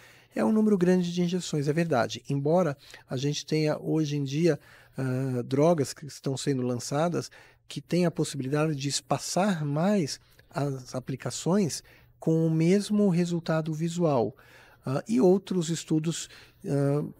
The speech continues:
de, de longo prazo, de drogas de longo prazo ou de acessórios implantados cirurgicamente no olho, pra que,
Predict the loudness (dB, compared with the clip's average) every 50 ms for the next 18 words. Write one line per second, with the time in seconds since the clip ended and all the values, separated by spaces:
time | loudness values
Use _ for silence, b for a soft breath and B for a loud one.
0 | -20 _ _ _ -10 -8 -6 -6 -6 -6 -8 -8 -8 -8 -6 -6 -6 -2 0 0
1 | 0 0 -2 -2 0 0 0 0 0 -2 -4 -6 -6 -6 -8 -8 -6 -4 -2 0
2 | 0 0 0 -2 -4 -4 -4 -4 -4 -4 -2 -2 0 0 -2 -2 -2 0 0 0
3 | 0 0 -2 0 0 0 0 0 -4 -6 -6 -2 -2 0 0 0 -2 -4 -8 -8
4 | -6 -6 -4 -2 -2 -2 0 0 0 -2 -2 -4 -4 -4 -2 -2 -2 -2 -2 -4
5 | -4 -4 -4 -4 -4 -6 -4 0 0 0 0 0 -2 B B B B B B B
6 | B B -4 -4 -4 -4 -6 -6 -4 -2 -2 -2